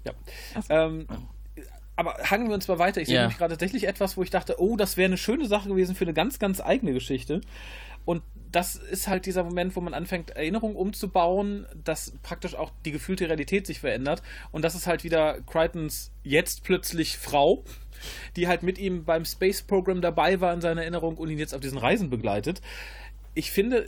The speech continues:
Speaker 1: gut, es ist auch abgedroschen, das haben wir auch schon bei Torchwood gehabt, bei Buffy gehabt, bei vielen anderen Serien,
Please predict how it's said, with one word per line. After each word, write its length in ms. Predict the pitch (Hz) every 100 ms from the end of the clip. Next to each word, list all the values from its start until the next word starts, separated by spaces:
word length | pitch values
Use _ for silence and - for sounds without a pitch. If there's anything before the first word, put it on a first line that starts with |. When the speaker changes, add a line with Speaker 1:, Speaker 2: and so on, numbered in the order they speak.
| 104
Speaker 1:
gut, 160 | 147 165
es 80 | 143
ist 100 | 151
auch 120 | 151
abgedroschen, 500 | 190 - 185 175 170
das 80 | 147
haben 140 | 151
wir 200 | 147 143
auch 120 | 139
schon 160 | - 147
bei 100 | 139
Torchwood 400 | 135 185 - -
gehabt, 380 | 170 160 - -
bei 220 | 143 139
Buffy 380 | 139 - 156 -
gehabt, 220 | - 139
bei 80 | 139
vielen 200 | - 165
anderen 260 | 123 165 175
Serien, 280 | 160 156